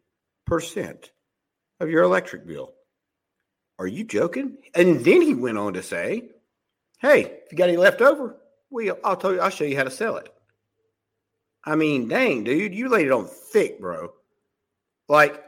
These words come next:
I don't, I am a, I'm a subject matter expert in sales, in syst-, sales systems and processes. So I, I don't know the nuances of solar systems. I don't know the nuances of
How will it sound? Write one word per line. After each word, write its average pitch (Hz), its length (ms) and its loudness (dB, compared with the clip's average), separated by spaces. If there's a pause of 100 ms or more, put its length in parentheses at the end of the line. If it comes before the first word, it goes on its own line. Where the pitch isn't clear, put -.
(160)
I 330 180 6
don't, 247 340 4 (560)
I 269 180 8
am 143 220 2
a, 110 360 -4 (120)
I'm - 160 4
a 123 40 -2
subject 156 360 -2
matter 139 220 2
expert 117 380 -4
in 92 80 -12
sales, 76 560 -8 (360)
in 120 80 -14
syst-, - 300 -2 (400)
sales 190 300 0
systems 143 280 -10
and 113 80 -20
processes. - 480 -10
So 147 340 0 (260)
I, 233 80 2 (1400)
I 240 120 12
don't 285 240 6
know 233 260 8
the 202 100 6
nuances 156 800 -2 (140)
of - 120 2
solar 208 380 0
systems. - 580 -16 (120)
I 196 120 4
don't 269 260 4
know 226 160 6
the 226 100 4
nuances 151 720 -2
of 131 600 0